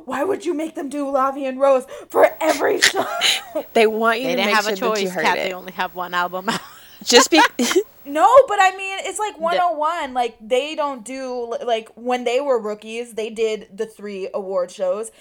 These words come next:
Speaker 1: and they did Pick Me for one of them, they did Energetic for
Speaker 3: Well,
Speaker 1: another
Speaker 3: yeah,
Speaker 1: one,
Speaker 3: you're
Speaker 1: and
Speaker 3: right,
Speaker 1: then,
Speaker 3: yeah,
Speaker 1: like,
Speaker 3: yeah.
Speaker 1: Burning Up for one of them, you know?
Speaker 3: Yeah,
Speaker 1: So
Speaker 3: no, I
Speaker 1: I
Speaker 3: know.
Speaker 1: was just like, "Come on, y'all."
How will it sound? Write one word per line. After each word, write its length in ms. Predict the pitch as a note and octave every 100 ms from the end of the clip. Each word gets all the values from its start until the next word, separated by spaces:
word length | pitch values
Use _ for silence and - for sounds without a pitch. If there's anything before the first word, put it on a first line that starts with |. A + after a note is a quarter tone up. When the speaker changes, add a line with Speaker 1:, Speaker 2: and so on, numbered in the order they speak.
| - -
Speaker 1:
and 180 | B3
they 120 | A3+ A3+
did 200 | A3+ A3
Pick 260 | B3+ A#3+ B3
Me 160 | A#3+
for 120 | A#3 A3+
one 220 | G3+ G#3
of 60 |
them, 200 | G#3 G#3+
they 120 | A3 G#3+
did 140 | G#3
Energetic 640 | G3 A3+ A3+ G#3 G3+ G#3+
for 100 | A3
Speaker 3:
Well, 80 | G#3
Speaker 1:
another 120 | G3
Speaker 3:
yeah, 120 | F3 C#3+
Speaker 1:
one, 60 |
Speaker 3:
you're 60 | D#3+
Speaker 1:
and 80 | D#3+
Speaker 3:
right, 80 | F#3+
Speaker 1:
then, 100 | G3
Speaker 3:
yeah, 60 |
Speaker 1:
like, 120 | G3 A2+
Speaker 3:
yeah. 60 | A2+
Speaker 1:
Burning 440 | G3+ G3 G3 F#3+
Up 240 | F#3+ D#3+
for 160 | - D3+
one 220 | D3 D3
of 100 | D#3
them, 200 | D3 E3
you 80 | G#3
know? 300 | B3+ C#4+ F4+ _
Speaker 3:
Yeah, 340 | - D#4 B3+ C4
Speaker 1:
So 80 | B3
Speaker 3:
no, 40 |
I 100 | A3
Speaker 1:
I 60 | A3+
Speaker 3:
know. 60 | A#3
Speaker 1:
was 120 | A#3
just 160 | A#3+
like, 320 | B3 A3+ A3+ _ _ - - _ _ _ _ _ _
"Come 200 | - C#4
on, 300 | D#4 C4+ F3+
y'all." 380 | D#3 E3+ B2